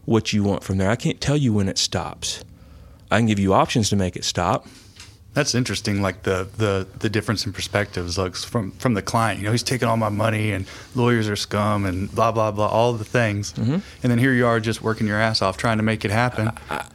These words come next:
Speaker 1: you know, I can't dictate. I, I tell a lot of clients, "If I'm the only person working, then I can do this for ten, twelve thousand dollars." But the problem is,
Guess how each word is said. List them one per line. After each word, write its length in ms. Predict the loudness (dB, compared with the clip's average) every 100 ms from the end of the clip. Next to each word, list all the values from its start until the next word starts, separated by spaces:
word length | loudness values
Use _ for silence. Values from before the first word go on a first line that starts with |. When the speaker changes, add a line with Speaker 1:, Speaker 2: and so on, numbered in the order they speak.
| -2
Speaker 1:
you 140 | 2
know, 160 | 2 2
I 120 | 0
can't 340 | 0 0 2
dictate. 360 | 0 0 0 2
I, 80 | 2
I 40 |
tell 360 | 0 -2 2 2
a 40 |
lot 120 | 2
of 60 | 0
clients, 320 | 2 2 2
"If 140 | -2 0
I'm 180 | 2
the 80 | 4
only 160 | 4 2
person 380 | 2 2 2 2
working, 420 | 2 0 -2 -2 -8 -20 -20 -20 -12
then 260 | -6 0 2
I 120 | 2
can 180 | 2 2
do 100 | 4
this 160 | 2 2
for 140 | -4
ten, 240 | 0 0
twelve 240 | 2 2 4
thousand 220 | 2 2
dollars." 260 | 2 2 0
But 140 | -6
the 40 | -2
problem 380 | 2 4 4
is, 220 | 4 2